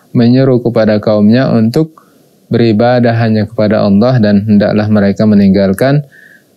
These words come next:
tagut, sesembahan selain Allah Subhanahu wa Ta'ala. Taib, kemudian yang berikutnya kita harus meyakini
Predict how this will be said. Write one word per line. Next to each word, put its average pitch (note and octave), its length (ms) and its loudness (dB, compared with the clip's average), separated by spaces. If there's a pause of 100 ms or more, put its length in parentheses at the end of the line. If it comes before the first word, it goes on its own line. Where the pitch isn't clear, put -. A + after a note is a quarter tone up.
(140)
tagut, C3 560 0
sesembahan B2+ 720 0
selain A#2+ 320 0
Allah A2 400 2
Subhanahu G#2 720 0
wa G2+ 80 0
Ta'ala. F2+ 560 -4 (2000)
Taib, B2 320 0
kemudian E3 480 2
yang C#3+ 320 0 (240)
berikutnya C#3 800 0
kita D3 240 -2
harus C#3+ 320 0
meyakini A#2+ 880 2